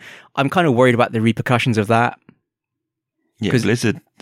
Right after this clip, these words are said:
Speaker 2: have some
Speaker 1: 'cause then it
Speaker 2: weird
Speaker 1: will force you to use the, like, T W dot battle net dot whatever, and then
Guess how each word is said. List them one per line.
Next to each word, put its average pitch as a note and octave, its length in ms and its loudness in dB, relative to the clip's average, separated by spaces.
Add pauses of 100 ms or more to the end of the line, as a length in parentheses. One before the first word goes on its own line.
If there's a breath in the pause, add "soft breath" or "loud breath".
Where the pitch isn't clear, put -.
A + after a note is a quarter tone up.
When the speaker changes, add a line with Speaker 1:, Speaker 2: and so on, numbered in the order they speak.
Speaker 2:
have G2+ 180 -6
some - 160 -2
Speaker 1:
'cause C#3+ 100 4
then E3 120 2
it F3+ 40 0
Speaker 2:
weird F3 60 0
Speaker 1:
will C3+ 60 2
force E3+ 460 0
you C3+ 100 0
to B2 80 -6
use A#2+ 220 0
the, A2 540 0
like, A2 260 -4
T B2+ 220 -2
W G#2+ 340 0
dot G2 260 0
battle G2+ 280 -4
net G2 240 -2
dot G2+ 180 -2
whatever, F#2 480 0
and A2 140 0
then G#2+ 240 2